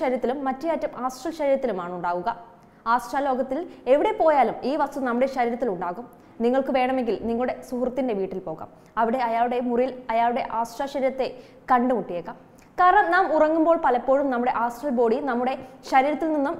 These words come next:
വേർപെട്ടിരിക്കും. പക്ഷേ നമ്മുടെ സുഹൃത്തിൻ്റെ ആ ആസ്ട്രോ body ഒരുമാതിരി മദ്യപിച്ച പോലെയായിരിക്കും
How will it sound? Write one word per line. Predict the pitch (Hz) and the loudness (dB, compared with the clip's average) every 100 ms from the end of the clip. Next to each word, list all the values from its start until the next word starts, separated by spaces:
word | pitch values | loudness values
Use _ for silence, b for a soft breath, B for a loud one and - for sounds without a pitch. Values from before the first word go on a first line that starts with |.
| 226 | 0
വേർപെട്ടിരിക്കും. | 240 240 269 196 - 233 - - - - | 0 0 -2 -4 -8 -12 -14 -20 -20 -4
പക്ഷേ | 247 285 262 | -2 0 -2
നമ്മുടെ | 247 262 285 | 0 0 -2
സുഹൃത്തിൻ്റെ | 262 254 247 262 277 - 240 | -2 -4 -2 0 0 0 0
ആ | 254 - - - - - 233 | 0 -2 -14 -20 -12 0 0
ആസ്ട്രോ | 240 - 320 262 | 0 -2 0 4
body | 262 180 B B 247 | 4 2 B B 2
ഒരുമാതിരി | 277 294 254 247 - - 233 | 2 0 -4 -6 -12 -14 -4
മദ്യപിച്ച | 240 240 302 320 285 | -2 0 -2 -4 -4
പോലെയായിരിക്കും | 208 190 175 180 196 | -2 -2 -2 -4 -8